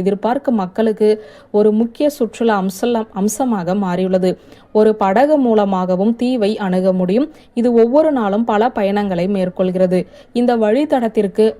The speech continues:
பிரிட்டன் நார்மன் பி என் டூ பி டுவெண்ட்டி சிக்ஸ் தீவு விமானத்தை ஏர்லைன் பயன்படுத்துகிறது. சனிக்கிழமை தவிர ஒவ்வொரு நாளும் இரு திசைகளிலுமே விமானங்கள் இயங்கும்.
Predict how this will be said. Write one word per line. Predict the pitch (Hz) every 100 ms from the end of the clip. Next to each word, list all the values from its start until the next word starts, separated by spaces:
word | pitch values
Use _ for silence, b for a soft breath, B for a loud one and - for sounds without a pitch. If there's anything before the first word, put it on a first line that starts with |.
| 180
பிரிட்டன் | 208 214 277 285 254
நார்மன் | 196 202 196 202 214 B B 180
பி | 208 240 247 269
என் | 311 -
டூ | 254 247
பி | 240 240
டுவெண்ட்டி | 208 208 226 -
சிக்ஸ் | 226 -
தீவு | 240 254 247
விமானத்தை | 220 208 196 185 196 220 208 196
ஏர்லைன் | 233 208 214 196
பயன்படுத்துகிறது. | 175 180 175 190 180 180 175 165 B B -
சனிக்கிழமை | 233 240 311 285 254 226 214
தவிர | 208 208 214 214
ஒவ்வொரு | 190 208 208 220
நாளும் | 277 226 220 202 208
இரு | 269 233
திசைகளிலுமே | 214 220 226 214 196 185 196 214
விமானங்கள் | 190 190 208 190 185 196
இயங்கும். | 185 220